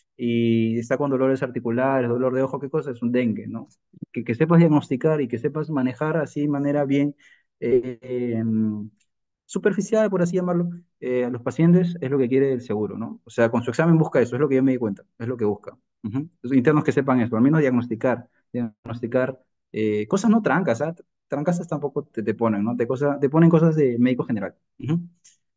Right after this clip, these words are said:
Eh, ¿tú recomiendas que sea importante vivir cerca del establecimiento? Bueno, yo pienso que sí, es importante vivir cerca porque, como les dije,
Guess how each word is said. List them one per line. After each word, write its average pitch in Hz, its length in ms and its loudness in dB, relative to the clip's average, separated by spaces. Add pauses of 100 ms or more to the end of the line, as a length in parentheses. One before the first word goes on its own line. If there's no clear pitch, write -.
(920)
Eh, 123 680 4 (920)
¿tú 147 100 0
recomiendas 147 400 2
que 123 100 -2
sea 139 200 -2
importante 127 420 -2
vivir 127 200 0
cerca 131 220 -6
del 131 80 -2
establecimiento? 120 840 0
Bueno, 117 420 -2
yo 151 240 -4
pienso 170 240 4
que 170 100 -2
sí, - 220 -12 (380)
es 120 240 -4
importante 120 380 4
vivir 120 160 6
cerca 123 300 0
porque, 117 280 -6
como 120 200 -2
les 117 140 0
dije, 147 320 -4